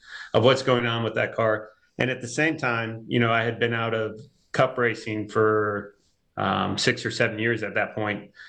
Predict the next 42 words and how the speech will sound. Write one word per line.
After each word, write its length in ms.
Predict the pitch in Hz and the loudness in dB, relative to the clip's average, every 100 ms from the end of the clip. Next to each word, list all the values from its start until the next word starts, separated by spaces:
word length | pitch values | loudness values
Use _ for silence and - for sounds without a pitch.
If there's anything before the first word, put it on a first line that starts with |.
| - - _ | -20 -20 _
Going 340 | 131 123 110 | 4 6 4
back 400 | 101 110 113 - | 2 2 0 -6
to 100 | - | 0
the 120 | 117 104 | 0 2
Cup 260 | 120 110 | 2 0
car 340 | 113 107 104 104 | 2 2 2 -2
with 140 | 107 | -6
the 140 | 104 107 | 0 2
old 220 | 120 131 | 2 2
rules, 440 | 147 160 156 - _ _ _ | 0 -2 -6 -14 _ _ _
I 60 | 120 | 2
would 100 | 127 | 2
have 80 | |
been 140 | 117 104 | 0 0
so 180 | 123 107 | 0 0
far 240 | 113 110 | 2 0
behind 340 | 101 101 104 | 0 -4 -4
the 100 | 101 | -2
other 160 | 101 110 | 0 2
guys 480 | 123 131 139 - - _ - - | 2 2 -2 -8 -20 _ -20 -2
that 160 | 104 110 | 2 4
I 240 | - 110 | 4 2
couldn't 300 | - 127 120 | 2 2 2
have 140 | 104 | 2
caught 240 | - 107 101 | 2 2 4
up 200 | 95 - | 0 -2
there. 320 | 95 92 90 | 0 0 -4
So 260 | - - 113 | -6 0 2
it 120 | 117 | 0
was 140 | 117 110 | -4 -8
a 40 | |
clean 360 | - 147 143 127 | -2 -2 0 0
break, 300 | 127 127 123 _ _ - - | 0 0 -4 _ _ -20 -2
you 60 | 113 | 2
know, 140 | 104 | 2
that 220 | 101 107 - | 2 0 0
put 120 | 127 | -2
me 120 | 127 | 0
on 140 | 110 | 0
an 120 | 110 113 | -2 -4
even 320 | 123 113 107 | -2 -2 -4
slate, 540 | 98 117 110 110 - | -2 2 2 2 -6